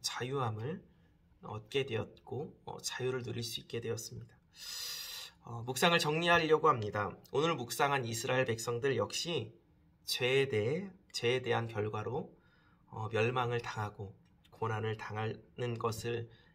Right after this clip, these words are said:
예언하지만 결국 그 길이, 그 길이 돌이키는 것이, 주님께 나아가는 것이 사는 것임을, 주님께 나-, 두 손 들고 항복하며 나아가며 "주님, 나는 할 수 없습니다.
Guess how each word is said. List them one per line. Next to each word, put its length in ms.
예언하지만 800
결국 320
그 180
길이, 520
그 200
길이 500
돌이키는 680
것이, 560
주님께 400
나아가는 540
것이 540
사는 600
것임을, 480
주님께 440
나-, 240
두 120
손 220
들고 280
항복하며 760
나아가며 520
"주님, 300
나는 260
할 140
수 160
없습니다. 560